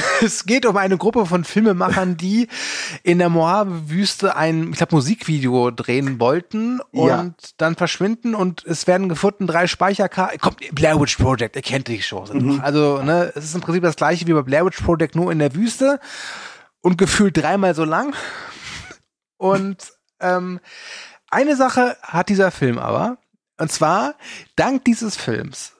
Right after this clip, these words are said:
Speaker 1: Und ich hab jetzt schon wirklich auf diesen Podcast gewartet, äh, weil ich glaube, ich weiß jetzt, lieber Jacko, woher dein Name kommt. Also du heißt ja, sagen wir ehrlich, mit bürgerlichen Namen ein bisschen anders.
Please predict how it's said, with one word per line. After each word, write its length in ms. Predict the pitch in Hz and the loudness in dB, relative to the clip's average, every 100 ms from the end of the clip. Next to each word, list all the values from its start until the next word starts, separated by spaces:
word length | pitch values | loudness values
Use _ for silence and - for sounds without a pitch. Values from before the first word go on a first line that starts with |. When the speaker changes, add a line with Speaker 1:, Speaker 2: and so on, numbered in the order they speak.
| - | -16
Speaker 1:
Und 280 | - 147 - | -12 -12 -10
ich 260 | - - 139 | -8 -8 -4
hab 240 | 127 208 | -2 0
jetzt 160 | 202 - | 0 0
schon 220 | 190 165 | -4 -4
wirklich 380 | 208 214 - _ - | -6 -6 -12 _ -14
auf 140 | 151 | -10
diesen 180 | 196 185 | -6 -4
Podcast 380 | - 190 180 - | -2 -2 -2 -4
gewartet, 580 | 160 143 151 - 156 - - - - - - | -2 0 0 -2 -6 -6 -12 -12 -12 -12 -6
äh, 100 | 143 | -2
weil 240 | 139 160 202 | 2 2 0
ich 140 | - | -4
glaube, 300 | - 175 202 | 0 2 2
ich 200 | 180 - | 0 -2
weiß 320 | - 202 226 | 2 2 2
jetzt, 180 | 208 - | 0 -4
lieber 420 | 170 160 156 156 - - | -2 2 2 2 -6 -4
Jacko, 320 | 156 180 160 | -2 0 2
woher 200 | 151 156 | 2 2
dein 160 | 139 135 | 2 2
Name 300 | 131 131 113 | 2 0 0
kommt. 380 | - 101 - - | -2 -4 -2 0
Also 160 | 127 | 2
du 120 | 135 | 2
heißt 280 | 131 196 - | 2 2 2
ja, 260 | 156 135 107 | 2 0 -2
sagen 200 | 104 117 | -4 -4
wir 60 | 110 | -4
ehrlich, 260 | 123 139 | -4 -4
mit 120 | 127 110 | -2 2
bürgerlichen 400 | 127 139 127 120 | 4 4 2 0
Namen 280 | 110 120 127 | 0 -2 -4
ein 80 | 98 | 0
bisschen 320 | 156 - 107 | 2 2 0
anders. 480 | 87 104 226 196 | 0 2 2 0